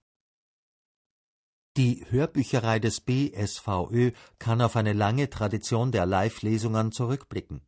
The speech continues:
Zu den Gästen zählten neben bekannten Gesichtern wie Erika Pluha, Florian Klenk, Werner Gruber und Claudia Stöckel auch Größen der österreichischen Literatur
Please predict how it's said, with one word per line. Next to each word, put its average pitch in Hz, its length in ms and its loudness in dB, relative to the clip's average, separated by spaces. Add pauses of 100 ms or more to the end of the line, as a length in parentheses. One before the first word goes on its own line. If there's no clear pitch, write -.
(560)
Zu 131 200 4
den 120 180 4
Gästen 131 420 -2
zählten 127 440 0
neben 113 240 2
bekannten 117 500 -2
Gesichtern 113 540 -2 (240)
wie 104 320 2
Erika 113 420 2
Pluha, 120 640 2 (180)
Florian 98 680 0
Klenk, 120 400 -2 (160)
Werner 104 380 0
Gruber 123 520 2 (160)
und 110 300 0
Claudia 101 460 -2
Stöckel 117 540 0 (440)
auch 120 280 0
Größen 135 440 0
der 110 180 2
österreichischen 127 680 0
Literatur 127 680 0